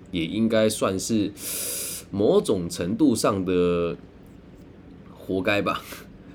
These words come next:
因为我们自己会过来，其实也都要负一定程度的责任。那今天这类内容就录制到这边了，然后后面跟大家下几个注解哦。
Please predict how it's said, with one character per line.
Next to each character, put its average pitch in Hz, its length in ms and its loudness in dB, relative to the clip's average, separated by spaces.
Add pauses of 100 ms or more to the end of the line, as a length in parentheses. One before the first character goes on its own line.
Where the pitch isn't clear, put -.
(340)
因 123 80 4
为 160 60 8
我 135 180 6
们 113 160 2
自 170 100 -2
己 110 140 0
会 127 160 2
过 117 200 2
来， 90 120 2
其 98 140 -4
实 107 160 -4
也 85 100 -2
都 82 100 0
要 104 120 2
负 104 280 -2
一 92 80 -8
定 87 360 -2
程 78 240 -8
度 82 180 -4
的 - 100 -10
责 50 240 -10
任。 67 140 -6 (1400)
那 113 220 -6 (220)
今 143 160 2
天 147 180 4
这 147 100 4
类 127 140 6
内 131 160 4
容 95 220 0
就 107 400 4 (160)
录 113 120 2
制 107 120 -2
到 98 160 0
这 92 100 -2
边 85 220 -4
了， 80 100 -8 (160)
然 101 100 -4
后 110 80 -2
后 131 80 -2
面 127 140 2
跟 127 160 2
大 120 100 0
家 123 80 0
下 117 200 0
几 87 120 -6
个 82 120 -6
注 101 200 -4
解 - 200 -10
哦。 - 100 -12